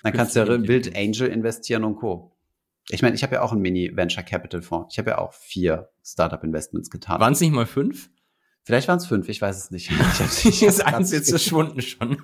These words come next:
Speaker 2: <laughs>
Speaker 1: Nee, nee, ist noch nix, ist noch nix verschwunden, aber ich hab's grad im Kopf auf die Schnelle nicht durchgezählt, ja.
Speaker 2: Aber ha-, kriegst du da Live-N A Vs oder, äh, hast du die at Cost in deinem Kopf gespeichert?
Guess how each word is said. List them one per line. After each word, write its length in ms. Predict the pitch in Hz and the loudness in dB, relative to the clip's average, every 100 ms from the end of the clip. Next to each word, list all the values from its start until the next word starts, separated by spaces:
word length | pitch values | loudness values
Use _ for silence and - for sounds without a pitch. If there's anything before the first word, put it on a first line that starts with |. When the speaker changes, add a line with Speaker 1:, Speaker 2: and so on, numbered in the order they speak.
| 220 208 | 0 0
Speaker 2:
<laughs> 180 | 185 139 | 0 2
Speaker 1:
Nee, 80 | |
nee, 140 | 147 175 | 4 4
ist 160 | 143 | 2
noch 100 | 156 | 0
nix, 220 | 160 175 160 | 0 -2 0
ist 240 | 151 - | -2 2
noch 80 | 156 | 2
nix 200 | 170 170 | 2 2
verschwunden, 380 | 135 - 151 120 | 0 2 2 4
aber 180 | 101 107 | 4 4
ich 120 | 113 | 2
hab's 180 | 120 - | -2 0
grad 200 | 120 117 | -2 0
im 300 | 117 120 113 | -2 -2 0
Kopf 260 | 131 127 - 120 | -2 -2 -6 -6
auf 100 | - | -4
die 100 | 117 | -2
Schnelle 260 | 120 120 | 0 4
nicht 140 | 117 117 | 2 0
durchgezählt, 540 | 113 - - 92 87 87 | -4 -6 -6 -8 -6 -6
ja. 180 | 87 - - - _ _ - | -8 -10 -20 -20 _ _ 6
Speaker 2:
Aber 180 | 107 104 | 6 6
ha-, 80 | 110 | 4
kriegst 240 | 165 156 | 0 2
du 60 | 135 | 4
da 100 | 113 | 6
Live-N 440 | 107 139 139 131 | 6 6 2 0
A 120 | 123 113 | 0 0
Vs 260 | 175 - | -2 -2
oder, 500 | 135 131 127 120 113 | 2 4 4 4 2
äh, 180 | 113 117 | 0 2
hast 180 | 120 120 | 2 0
du 60 | 123 | 0
die 140 | 120 | 0
at 120 | 107 - | -2 0
Cost 300 | 113 113 107 | 0 0 -2
in 120 | 104 | -2
deinem 240 | 92 90 90 | 0 0 -2
Kopf 240 | 95 - | -6 -6
gespeichert? 580 | 95 - 87 90 101 | -10 0 0 0 -8